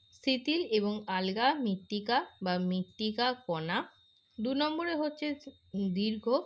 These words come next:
শিকড়যুক্ত বড় গাছের অভাব এবং তিন নম্বরে উন্মুক্ত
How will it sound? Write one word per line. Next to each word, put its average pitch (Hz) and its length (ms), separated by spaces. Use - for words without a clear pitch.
শিকড়যুক্ত 269 680
বড় 185 280
গাছের 196 520
অভাব 214 380
এবং 220 240
তিন 262 280
নম্বরে 277 500
উন্মুক্ত 262 480